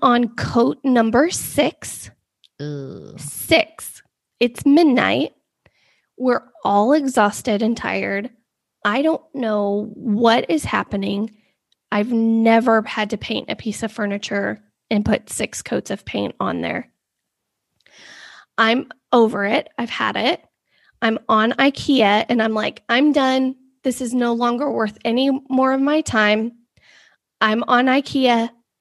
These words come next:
Speaker 1: They have one in stock, a white desk in stock. I'm buying it. It's a hundred and something dollars. Done. Buying it. We'll pick it up.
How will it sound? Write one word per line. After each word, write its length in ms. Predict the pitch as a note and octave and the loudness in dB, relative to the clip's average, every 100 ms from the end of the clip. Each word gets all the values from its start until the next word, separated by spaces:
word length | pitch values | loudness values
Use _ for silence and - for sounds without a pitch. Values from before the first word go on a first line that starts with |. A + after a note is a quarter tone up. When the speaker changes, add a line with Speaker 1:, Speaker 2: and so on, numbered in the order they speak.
| _ _ | _ _
Speaker 1:
They 240 | A3 A3 A3+ | -4 0 0
have 320 | G#3+ A3 G#3+ | 0 -2 0
one 280 | A3+ A3 A3 | 0 2 2
in 160 | B3+ C#4 | 0 -2
stock, 420 | - A#3 G#3+ A3+ | 0 2 2 0
a 80 | A3 | -2
white 320 | A3 A3 - | 0 -2 0
desk 300 | A3+ A3+ - | -2 -2 -2
in 160 | A#3+ | -2
stock. 380 | A#3+ - A3 A3 - _ - | -2 -4 -4 -4 -14 _ -2
I'm 240 | A3 A3+ | 0 2
buying 320 | G#3+ G3+ E2 | 2 0 -2
it. 140 | - A#3 | -4 -4
It's 180 | A3 | -2
a 80 | G#3+ | -4
hundred 320 | G#3 A#3 A3+ | -2 0 0
and 140 | A#3 A#3 | 0 -2
something 220 | A3 C4+ | -2 -2
dollars. 360 | F#3+ - A3 - | -2 -4 -8 -6
Done. 340 | - G#3+ - _ - | -4 -4 -4 _ -2
Buying 340 | A3+ A3 A3+ | 2 2 2
it. 200 | A3 - | 0 -2
We'll 160 | - B3+ | -6 -6
pick 220 | G#3+ G#3+ | -4 -2
it 100 | G#3+ | 0
up. 180 | G3+ G#3 | 0 0